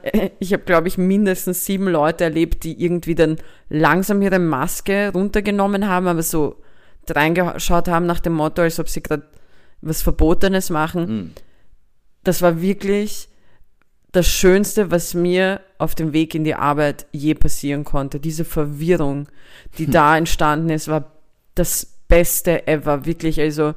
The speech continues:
Speaker 1: manche Leute sind so reingegangen und waren dann nur so, haben die Maske in der Hand gehabt und waren dann nur so, „Okay,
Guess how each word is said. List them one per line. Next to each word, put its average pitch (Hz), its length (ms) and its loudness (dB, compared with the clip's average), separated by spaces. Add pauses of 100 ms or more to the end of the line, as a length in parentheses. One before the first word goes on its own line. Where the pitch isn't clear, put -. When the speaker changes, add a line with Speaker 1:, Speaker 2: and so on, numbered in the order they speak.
(1120)
Speaker 1:
manche 175 280 2
Leute 160 300 0
sind 170 180 -6
so 180 120 -4
reingegangen 165 720 -4
und 151 40 -6
waren 156 160 -6
dann 160 140 -6
nur 156 120 -4
so, 151 380 -4 (880)
haben 165 240 2
die 180 100 0
Maske 165 380 0
in 180 80 0
der 170 120 0
Hand 165 200 -2
gehabt 175 260 -4
und 165 60 -4
waren 151 160 -2
dann 160 100 -2
nur 151 80 -4
so, 139 120 -6
„Okay, 151 420 -8